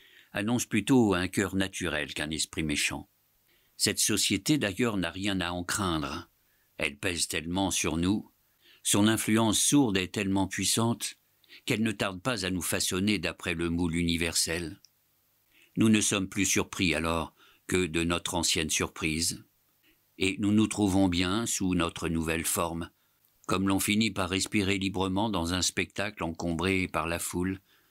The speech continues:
tandis qu'en entrant, on n'y respirait qu'avec effort. Si quelques-uns échappent à cette destinée générale, ils renferment en eux-mêmes leur dissentiment secret. Ils aperçoivent dans la plupart des ridicules le germe des vices.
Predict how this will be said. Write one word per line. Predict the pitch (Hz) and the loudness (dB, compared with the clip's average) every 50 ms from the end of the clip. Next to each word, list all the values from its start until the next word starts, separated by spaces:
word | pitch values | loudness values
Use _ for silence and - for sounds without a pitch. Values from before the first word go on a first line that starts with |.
| _ _ - | _ _ -6
tandis | - 78 82 82 92 101 95 92 85 87 | -4 -4 -2 0 0 2 2 2 0 -2
qu'en | - 90 85 82 | 0 0 0 0
entrant, | 85 82 82 - - 107 113 113 104 90 - - - - - - - - | 0 -2 -2 -2 -2 0 0 0 -2 -4 -6 -14 -20 -20 -20 -14 -6 0
on | 98 90 | 2 4
n'y | 98 95 | 4 4
respirait | 90 90 92 - - 95 92 82 87 87 | 2 0 -4 -4 -4 -4 -4 -2 -2 -6
qu'avec | - - 82 73 78 76 - - | -4 -4 -4 -2 -2 -2 -2 -2
effort. | 107 - - - 67 62 62 - - - - _ _ _ _ _ _ _ _ _ _ _ _ _ _ - | -2 -2 -2 -4 -4 -6 -8 -12 -18 -20 -20 _ _ _ _ _ _ _ _ _ _ _ _ _ _ -6
Si | - - - 95 | -2 0 0 0
quelques-uns | - 120 110 98 - 101 95 90 104 117 107 | 2 0 -2 0 0 0 0 2 4 4 4
échappent | 87 80 76 - - 107 98 - 78 | 4 2 2 0 0 0 -2 -4 -4
à | 65 | -2
cette | - - - 76 71 | -2 -2 -2 -4 -2
destinée | 76 87 78 - - - 78 78 87 87 | -2 -2 -2 -2 -4 -2 0 0 0 0
générale, | 78 82 73 73 76 71 98 98 101 90 87 78 - - - - - - - - - | -2 -4 -4 -4 -4 -2 -2 -2 0 -2 -2 -4 -8 -12 -20 -20 -20 -20 -14 -4 -2
ils | 87 92 95 | -2 -2 0
renferment | 90 104 107 104 - 123 117 104 95 87 85 | 0 -2 0 0 2 0 0 0 0 -2 -2
en | 82 85 | 0 0
eux-mêmes | 87 90 95 101 101 95 87 82 | 2 2 2 2 2 0 -2 -2
leur | 80 80 78 80 80 | -2 -2 -2 -4 -6
dissentiment | 78 82 82 - - - 80 76 - - 82 78 76 76 | -4 -2 0 0 0 0 -2 -4 -4 -4 -2 -2 0 0
secret. | - - 87 78 - - - 67 60 - - _ _ _ _ _ _ _ _ _ _ _ _ _ _ - - - - - | 0 0 -2 -2 -6 -6 -8 -8 -10 -10 -16 _ _ _ _ _ _ _ _ _ _ _ _ _ _ -20 -18 -16 -8 -4
Ils | 95 90 85 104 | -2 0 0 0
aperçoivent | 101 - 101 87 - - 110 107 107 98 | 0 0 -2 -4 -2 -2 -2 -2 -2 0
dans | 92 87 | -2 0
la | 90 87 | 0 -2
plupart | - - - 90 - 110 104 98 92 | -2 -4 -8 -6 -2 0 -2 0 -2
des | 82 82 85 | -2 -4 -2
ridicules | - 95 87 82 82 - - 110 117 117 107 92 | -2 -2 -2 -2 -4 -2 2 4 4 4 4 4
le | 82 85 87 | 4 2 2
germe | 80 87 95 92 80 80 80 | 2 2 0 0 0 -2 -2
des | 87 90 | -2 -2
vices. | 82 82 92 87 - - - - - _ | 0 0 -2 0 0 0 -2 -2 -6 _